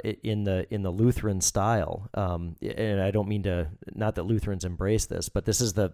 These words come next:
this is the exact battle that they had with Agricola. And Agricola asserted that the law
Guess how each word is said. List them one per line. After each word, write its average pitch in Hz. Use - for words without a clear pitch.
this 113
is 110
the 104
exact 101
battle 101
that 87
they 90
had 85
with 98
Agricola. 98
And 101
Agricola 107
asserted 95
that 110
the 107
law 104